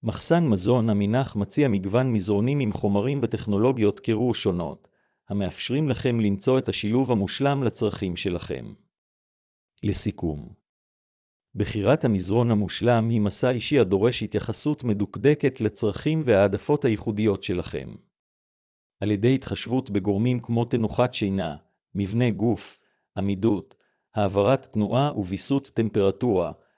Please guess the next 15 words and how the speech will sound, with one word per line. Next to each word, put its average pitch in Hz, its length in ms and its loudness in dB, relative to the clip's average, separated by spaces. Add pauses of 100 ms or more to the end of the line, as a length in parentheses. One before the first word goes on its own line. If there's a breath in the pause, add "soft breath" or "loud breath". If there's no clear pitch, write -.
(140)
אתם 127 260 0
יכולים 120 380 2
לקבל 110 380 2
החלטה 107 400 2
מושכלת 123 600 0
שמובילה 117 540 0
לשינה 123 520 0
נינוחה 143 600 0
ומרעננת. 101 1000 -2 (960)
קחו - 260 4
את - 100 -2
הזמן 110 360 0
לבחון 104 460 0
מזרנים 101 460 0
שונים, 95 520 -4